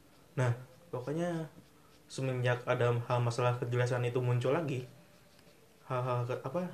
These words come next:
yang aku khawatirin itu muncul lagi, aku bu-, udah berhenti kayak,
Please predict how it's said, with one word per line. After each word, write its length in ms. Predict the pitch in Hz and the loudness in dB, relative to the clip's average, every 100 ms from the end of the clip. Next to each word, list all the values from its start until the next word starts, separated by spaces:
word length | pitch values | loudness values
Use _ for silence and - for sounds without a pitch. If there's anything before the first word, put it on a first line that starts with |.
| - | -6
yang 240 | 123 120 | -4 -2
aku 160 | 120 131 | 0 0
khawatirin 520 | 120 120 120 123 123 | 2 2 0 -2 -2
itu 120 | 123 | -2
muncul 240 | 123 120 120 | -2 -2 -2
lagi, 320 | 123 127 165 - - - - - | -4 -6 -12 -18 -20 -20 -16 -8
aku 240 | - 175 | -2 0
bu-, 160 | 143 - | -2 -2
udah 240 | 131 120 120 - - - - - - - | 2 2 2 -2 -16 -20 -20 -20 -16 -4
berhenti 440 | 120 120 135 135 | -2 -2 -4 -8
kayak, 360 | - 120 117 | -4 -2 -2